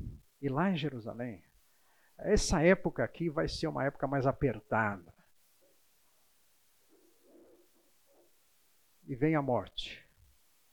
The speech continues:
ressurreição." E aí o Pedro, então, puxou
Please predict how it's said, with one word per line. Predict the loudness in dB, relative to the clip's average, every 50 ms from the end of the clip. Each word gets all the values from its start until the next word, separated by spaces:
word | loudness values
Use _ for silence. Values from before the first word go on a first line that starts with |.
| _ _ -8
ressurreição." | 0 0 2 2 2 0 0 2 2 0 -2 -2 -2 -2 -4 -4 -8 -18 _ -20 -20 -20 _ _ _ _ _ _ _ _ _ _ _ _ _ _ _ _ _ _ -20 _ 0
E | 4 4
aí | 6 6 6
o | 6 4
Pedro, | 4 4 6 6 6 4 2 -2
então, | -4 -4 -4 -2 -2 -2 -2 -4
puxou | -6 -8 -6 -6 -6 -6 -4 -4 -4 -6